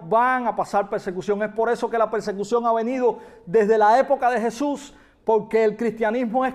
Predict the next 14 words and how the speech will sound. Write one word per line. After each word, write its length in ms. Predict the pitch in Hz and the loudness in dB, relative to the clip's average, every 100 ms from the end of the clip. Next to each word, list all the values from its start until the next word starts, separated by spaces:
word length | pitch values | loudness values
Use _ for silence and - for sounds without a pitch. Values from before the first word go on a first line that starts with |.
| - | -6
contracultura. 1000 | - 285 349 330 254 190 196 208 202 175 - - _ _ - | 4 6 6 2 -2 -2 -2 -2 -2 -2 -8 -20 _ _ -10
Entonces, 360 | 190 247 214 240 | -2 -2 -2 0
este 280 | 269 277 269 | 2 2 0
es 60 | 247 | -2
el 80 | |
rechazo, 440 | 247 214 277 254 220 | -4 -2 -2 -2 -4
mis 120 | 208 | -4
hermanos, 300 | 214 247 240 | -2 -2 -2
que 120 | 240 | -4
nosotros 380 | 220 233 247 233 | -4 -4 -2 -2
vamos 280 | 226 233 233 | -2 -2 -4
a 40 | |
tener 200 | 226 233 | -4 -4
también 380 | 233 220 247 | -4 -2 -4